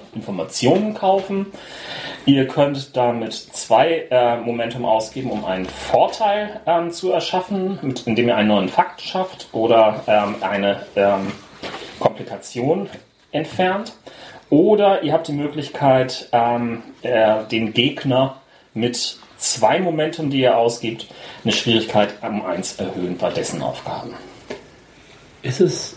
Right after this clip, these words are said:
Speaker 2: immer noch so, dass wir Momentum verlieren nach jeder Szene?
Speaker 1: Davon weiß ich nichts.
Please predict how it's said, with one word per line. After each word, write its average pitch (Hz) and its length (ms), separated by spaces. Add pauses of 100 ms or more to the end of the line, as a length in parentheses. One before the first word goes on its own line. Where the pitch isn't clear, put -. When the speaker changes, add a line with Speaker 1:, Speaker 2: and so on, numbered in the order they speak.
(120)
Speaker 2:
immer 165 240
noch 175 180
so, 165 320
dass 147 340
wir 139 120
Momentum 143 500
verlieren 147 420
nach 185 160
jeder 185 200
Szene? 208 380 (1160)
Speaker 1:
Davon - 240
weiß 98 200
ich - 120
nichts. - 180